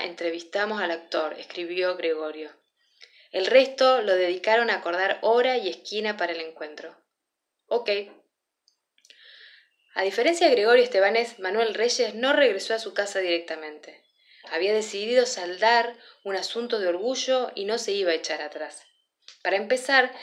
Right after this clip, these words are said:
se impulsó con un pie contra un-, una pared recién pintada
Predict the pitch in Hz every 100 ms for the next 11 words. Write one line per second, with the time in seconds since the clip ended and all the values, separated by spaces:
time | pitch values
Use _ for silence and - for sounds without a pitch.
0 | - - 220 208 208 214 - 285 294 233
1 | 196 - 254 247 214 185 190 190 190 185
2 | 170 170 196 190 180 202 202 180 175 226
3 | 226 220